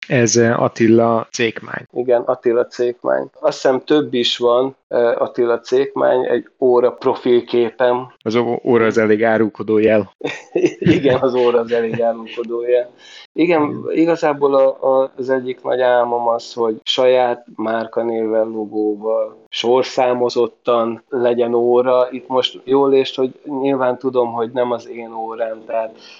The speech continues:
Speaker 2: ö, ugye biztos ismerős a hallgatóknak, vagy akár neked is a Becsei Áron név.
Speaker 1: Igen.
Speaker 2: Ő, ő aztán,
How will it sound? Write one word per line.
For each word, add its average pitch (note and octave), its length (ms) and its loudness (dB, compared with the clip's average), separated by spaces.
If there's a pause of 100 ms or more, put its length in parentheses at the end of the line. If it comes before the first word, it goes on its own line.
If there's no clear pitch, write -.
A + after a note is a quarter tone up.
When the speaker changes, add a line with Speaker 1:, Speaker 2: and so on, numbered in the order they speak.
(140)
Speaker 2:
ö, A2 220 0
ugye A2+ 440 0
biztos B2 440 -2
ismerős A#2 540 0
a A#2+ 120 2
hallgatóknak, A#2+ 800 -2
vagy B2 160 -4
akár A#2 300 -4
neked A2+ 300 -6
is A#2 200 -6
a A#2 300 -2
Becsei A2+ 720 -2 (140)
Áron A#2 600 -2
név. A#2+ 400 0 (140)
Speaker 1:
Igen. G#2+ 380 -12
Speaker 2:
Ő, A#2+ 320 4
ő B2 240 4
aztán, A#2+ 640 -2